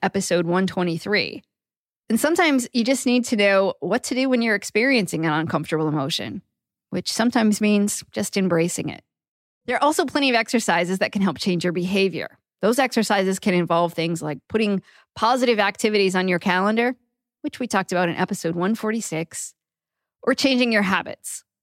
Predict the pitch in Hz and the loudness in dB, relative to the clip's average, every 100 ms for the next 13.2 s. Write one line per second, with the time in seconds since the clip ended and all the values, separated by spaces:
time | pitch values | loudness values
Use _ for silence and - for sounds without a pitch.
0 | _ 202 220 - 220 220 202 180 202 196 | _ -6 -4 0 0 2 2 2 2 2
1 | 185 185 196 190 180 180 185 - 196 - | 2 4 2 2 0 -2 -4 -4 -4 -2
2 | 170 - - 98 82 - - _ _ _ | -2 -2 -2 -2 -2 -8 -18 _ _ _
3 | _ _ _ - 220 269 311 277 247 - | _ _ _ -4 0 2 2 2 0 0
4 | 226 196 185 185 180 202 196 202 180 170 | 0 2 2 0 -2 -4 -2 0 0 0
5 | 165 151 175 175 208 175 165 165 180 - | -2 0 -2 0 -2 -2 -4 -4 -6 -6
6 | - 160 151 170 160 156 156 - 202 - | -6 -4 -4 -2 -4 -4 -8 -8 -8 -10
7 | _ _ _ _ _ _ _ _ _ 240 | _ _ _ _ _ _ _ _ _ -2
8 | 285 262 294 311 254 240 - 208 262 - | 2 2 2 2 4 2 2 2 2 0
9 | 240 196 160 202 185 - 170 165 165 214 | 0 0 2 2 2 0 0 0 -2 -2
10 | 220 - 147 160 170 165 190 - 190 196 | -4 -4 -4 -2 -2 0 0 -2 -2 2
11 | 190 185 185 214 170 117 - - 67 64 | 2 2 2 2 0 -2 -6 -8 -8 -8
12 | - - - _ _ _ _ _ 175 226 | -10 -12 -14 _ _ _ _ _ -2 0
13 | 240 | 0